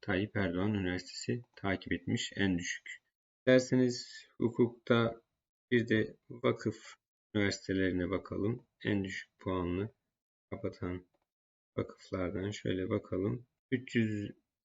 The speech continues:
altmış sekiz nokta yüz elli dokuz ile devam ediyor. İstanbul Ticaret Üniversitesi yüzde yirmi beş ile. Onun hemen üzerinde de görüyorsunuz yüz altmış sekiz nokta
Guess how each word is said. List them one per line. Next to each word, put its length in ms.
altmış 400
sekiz 540
nokta 680
yüz 180
elli 240
dokuz 280
ile 140
devam 300
ediyor. 320
İstanbul 400
Ticaret 420
Üniversitesi 400
yüzde 220
yirmi 400
beş 260
ile. 240
Onun 300
hemen 340
üzerinde 580
de 100
görüyorsunuz 880
yüz 100
altmış 420
sekiz 600
nokta 540